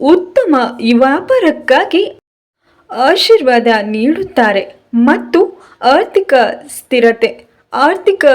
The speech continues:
ಸಂಕಷ್ಟಗಳನ್ನು, ನಷ್ಟಗಳನ್ನು ಮತ್ತು ಮಾರುಕಟ್ಟೆಯ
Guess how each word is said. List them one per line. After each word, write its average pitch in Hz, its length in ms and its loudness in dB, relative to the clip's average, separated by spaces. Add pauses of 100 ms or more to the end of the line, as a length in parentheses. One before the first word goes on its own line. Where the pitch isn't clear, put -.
ಸಂಕಷ್ಟಗಳನ್ನು, 247 1120 0
ನಷ್ಟಗಳನ್ನು 233 920 0
ಮತ್ತು 302 500 -4 (640)
ಮಾರುಕಟ್ಟೆಯ 269 960 2